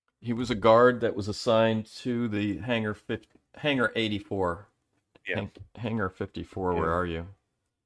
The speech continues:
Speaker 1: And
Speaker 2: Yep, and then we've got, um, we've got him, and he was interviewed.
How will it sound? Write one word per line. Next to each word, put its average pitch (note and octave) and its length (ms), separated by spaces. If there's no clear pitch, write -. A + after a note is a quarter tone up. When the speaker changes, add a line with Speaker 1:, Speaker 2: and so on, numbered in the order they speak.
Speaker 1:
And F#2+ 320
Speaker 2:
Yep, F2+ 240
and F#2 140
then E2 360
we've F#2+ 260
got, F2 400
um, E2+ 540
we've G2 140
got F2+ 180
him, G#2 500
and F2+ 160
he G2+ 300
was F2+ 420
interviewed. F#2 760